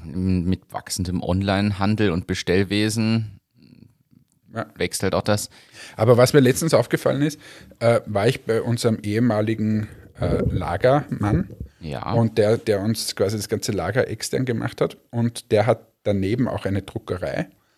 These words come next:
Speaker 2: neben dem Logistikthema. Und der hat mir erzählt, dass die gesamte Druckerei ein Riesenminus hat,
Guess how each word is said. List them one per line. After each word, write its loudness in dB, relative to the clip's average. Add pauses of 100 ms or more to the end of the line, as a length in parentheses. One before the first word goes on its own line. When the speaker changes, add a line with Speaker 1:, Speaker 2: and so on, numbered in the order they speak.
(320)
Speaker 2:
neben 0
dem 2
Logistikthema. -2 (100)
Und 0 (280)
der 4
hat -2
mir 0
erzählt, -2
dass -2
die -8
gesamte -4
Druckerei -4
ein -4
Riesenminus -2 (200)
hat, -2